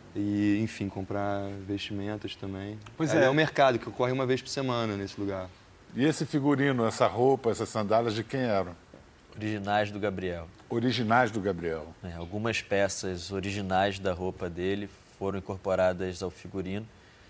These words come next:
Speaker 3: e alguns objetos também, como a câmera, o facão Maasai. É.
Speaker 2: Estavam na mochila dele?
Speaker 3: Sim.
Speaker 2: Entre os pertences.
Speaker 1: Ou
Speaker 2: Isso
Speaker 1: com ele, né? Ou no
Speaker 3: É.
Speaker 2: Ou com ele.
Speaker 1: Ou com ele, quando ele foi encontrado. A câmera tava com ele.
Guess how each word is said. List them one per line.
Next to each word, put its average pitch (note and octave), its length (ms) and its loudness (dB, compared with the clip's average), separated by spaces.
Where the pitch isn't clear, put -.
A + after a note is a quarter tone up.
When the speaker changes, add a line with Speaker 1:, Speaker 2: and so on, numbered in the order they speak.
Speaker 3:
e F#2+ 80 -2
alguns G2 300 0
objetos G2+ 580 4
também, A2 260 0
como F#2+ 220 -2
a F#2+ 40 -2
câmera, A2+ 640 0
o - 20 -18
facão - 380 -4
Maasai. G2 580 4
É. E2+ 380 -8
Speaker 2:
Estavam B2+ 380 4
na A#2 120 0
mochila A2 420 0
dele? G2 240 -2
Speaker 3:
Sim. F#2 400 0
Speaker 2:
Entre G2+ 200 -8
os F#2+ 100 -8
pertences. - 760 -10
Speaker 1:
Ou A#2 160 4
Speaker 2:
Isso D3+ 100 4
Speaker 1:
com C#3+ 80 6
ele, G#2+ 220 4
né? G2+ 240 -2
Ou A2 100 0
no B2+ 140 0
Speaker 3:
É. G#2 80 4
Speaker 2:
Ou F2 80 0
com A#2 240 0
ele. F#2 220 0
Speaker 1:
Ou G#2+ 80 0
com A#2 180 -6
ele, G#2 160 -2
quando G2+ 140 -6
ele G2 80 -10
foi G2+ 80 -10
encontrado. F#2+ 340 -12
A G2+ 80 -6
câmera G#2+ 340 -8
tava G#2 160 -6
com A2 140 -12
ele. F#2+ 100 -14